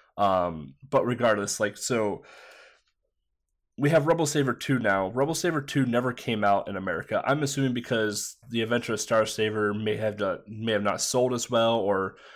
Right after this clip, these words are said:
when they were making this game, they probably thought, like, "Yeah, it's probably not gonna sell very well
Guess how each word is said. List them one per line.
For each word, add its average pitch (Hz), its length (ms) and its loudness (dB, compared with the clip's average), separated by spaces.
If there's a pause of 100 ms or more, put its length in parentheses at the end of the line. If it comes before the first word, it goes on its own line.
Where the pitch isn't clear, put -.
(260)
when 107 160 0
they 110 80 2
were 101 100 2
making 107 340 -2
this 101 140 -4
game, 101 200 -2
they 101 80 -2
probably 98 320 -2
thought, 95 260 0
like, 95 220 -6
"Yeah, 107 340 2
it's 104 160 0
probably 123 400 2
not 107 140 -2
gonna 98 120 -6
sell 98 280 -2
very 95 200 -4
well 92 460 -2